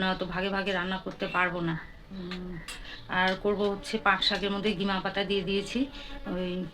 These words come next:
ওটাই করব। আর নিম পাতা পাই নাই, গেলবার তাও নিম পাতা পেয়েছিলাম, এবার আর নিম পাতা পাই নাই, আনে নাই সবজিওয়ালা। তো যাই হোক, আহ, ওটাই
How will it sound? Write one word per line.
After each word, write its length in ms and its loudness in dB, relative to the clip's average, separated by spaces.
ওটাই 260 2
করব। 140 4
আর 120 10
নিম 200 2
পাতা 280 6
পাই 240 8
নাই, 120 2
গেলবার 360 6
তাও 160 10
নিম 200 6
পাতা 200 10
পেয়েছিলাম, 460 10
এবার 220 8
আর 160 4
নিম 180 2
পাতা 240 4
পাই 180 4
নাই, 100 0
আনে 180 2
নাই 100 2
সবজিওয়ালা। 460 -2
তো 60 0
যাই 220 10
হোক, 140 6
আহ, 360 2
ওটাই 220 4